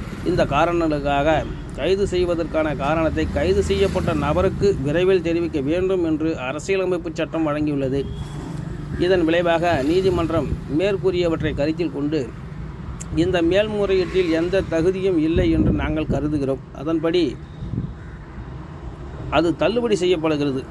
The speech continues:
என்று உத்தரவிட்டது. அதன்படி உச்சநீதிமன்றம் மேல்முறையீட்டை தள்ளுபடி செய்தது.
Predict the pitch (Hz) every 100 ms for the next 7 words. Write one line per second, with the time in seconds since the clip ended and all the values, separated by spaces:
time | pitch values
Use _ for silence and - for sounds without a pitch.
0 | 120 - 160 165 151 117 - 147 185 175
1 | 147 147 160 - - 139 170 165 175 190
2 | 156 175 202 190 185 170 175 165 180 180
3 | 160 156 170 147 151 165 160 151 156 139
4 | 131 151